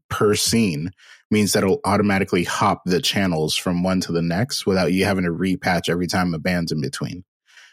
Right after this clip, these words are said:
Um, you can also do the crossovers and everything. You can connect to, um, like, Dolby Lake systems, which are basically, like, live sound versions of, like,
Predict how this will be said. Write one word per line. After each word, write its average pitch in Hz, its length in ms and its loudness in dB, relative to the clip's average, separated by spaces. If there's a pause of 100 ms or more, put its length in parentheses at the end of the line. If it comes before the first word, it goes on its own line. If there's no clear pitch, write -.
(280)
Um, 90 540 0
you 104 120 0
can 117 120 2
also - 260 2
do 101 360 4
the - 80 -2
crossovers 98 680 2
and 92 80 2
everything. 90 300 2
You 95 120 2
can 95 180 0
connect 92 440 0
to, 90 500 2
um, 82 540 -2 (540)
like, 92 220 0 (100)
Dolby 101 340 2
Lake 87 260 0
systems, 98 440 0
which 92 160 2
are 90 180 4
basically, 92 440 0
like, 82 240 0
live 90 280 2
sound 90 340 0
versions 85 440 0
of, 87 120 -2
like, 78 480 -4